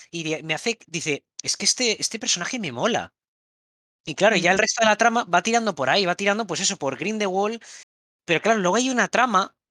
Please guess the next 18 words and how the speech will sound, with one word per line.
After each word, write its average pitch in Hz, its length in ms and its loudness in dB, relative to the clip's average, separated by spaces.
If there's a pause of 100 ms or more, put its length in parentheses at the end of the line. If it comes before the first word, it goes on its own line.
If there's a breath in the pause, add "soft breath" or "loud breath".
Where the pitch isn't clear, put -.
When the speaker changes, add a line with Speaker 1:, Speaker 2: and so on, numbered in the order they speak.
(320)
Speaker 1:
que 175 140 0
es - 180 2
con, 185 920 -4
con 151 180 0
la 143 80 4
amiga 196 300 2
que 196 140 -2
tiene, 180 800 0
mm, 139 340 -8 (840)
eh, 139 120 2
Newt, 190 400 0 (580 soft breath)
que 160 100 -2
es - 100 0
como, 226 420 0
mm, 170 180 -8 (160)
nunca, 202 420 0
mm, 185 120 -4 (100)
ah, 165 180 0